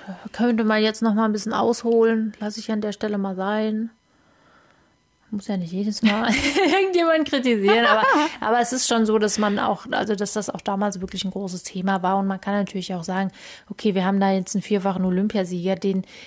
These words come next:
Speaker 1: da überlegst du halt auch zweimal, wie du, äh, vielleicht mit irgendwelchen rechtlichen, äh, ja,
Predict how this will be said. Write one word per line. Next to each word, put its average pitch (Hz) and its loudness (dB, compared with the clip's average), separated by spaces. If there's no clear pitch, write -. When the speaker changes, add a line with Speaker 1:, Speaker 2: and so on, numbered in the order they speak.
Speaker 1:
da 196 4
überlegst 190 2
du 220 0
halt 202 2
auch 196 -4
zweimal, 185 0
wie 185 -2
du, 185 0
äh, 208 -2
vielleicht 202 -4
mit 202 -4
irgendwelchen 185 -2
rechtlichen, 196 0
äh, 185 -2
ja, 170 -2